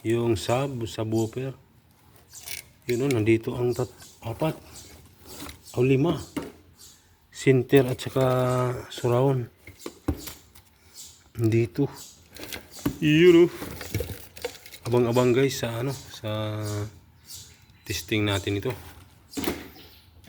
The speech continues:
Nagbuhol, agoy, nag-, nagbuhol-buhol na.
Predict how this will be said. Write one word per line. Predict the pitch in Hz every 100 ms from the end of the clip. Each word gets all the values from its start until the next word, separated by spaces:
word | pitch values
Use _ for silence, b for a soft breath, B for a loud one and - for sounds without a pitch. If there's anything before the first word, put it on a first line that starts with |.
| - 104
Nagbuhol, | 95 104 - 92 - - -
agoy, | 120 139 131
nag-, | 110 110 -
nagbuhol-buhol | 104 104 113 113 110 110 120
na. | 135